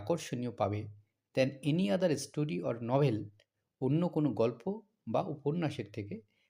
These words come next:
that you may have read, যেগুলো তুমি পড়বে। You know, of course, that তুমি অবশ্যই জানো যে our earth is very, very old,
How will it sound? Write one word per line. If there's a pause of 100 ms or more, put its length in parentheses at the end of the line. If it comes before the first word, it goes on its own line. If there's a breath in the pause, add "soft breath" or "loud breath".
(140)
that (120)
you
may
have
read, (920)
যেগুলো
তুমি (920)
পড়বে। (2750)
You
know,
of
course,
that (600)
তুমি
অবশ্যই
জানো
যে
our (160)
earth
is (120)
very,
very (100)
old,